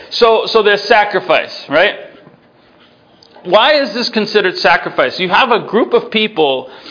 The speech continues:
that just came out of Egypt, or, uh,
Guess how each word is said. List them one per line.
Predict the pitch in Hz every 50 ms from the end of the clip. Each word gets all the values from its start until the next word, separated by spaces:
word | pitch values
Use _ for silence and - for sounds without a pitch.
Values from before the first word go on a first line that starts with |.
| - _ 151
that | 147 160 185 185 180 - 175 156
just | 196 233 262 247 - 262 254 -
came | - 233 233 233 220
out | 208 208 196 156 139 135 - - - - _ _ _ _ _ _ _ _ _ _ _ _ -
of | 180 175 165 165 156 160 - - - - _ _ _ _ _ _ _ _ _ _ _ _ _ _ _ _ _ _ _ _ _ _ _ _ _ _ _ _ _ _
Egypt, | 180 190 208 196 151 156 143 123 - - -
or, | 160 160 - -
uh, | -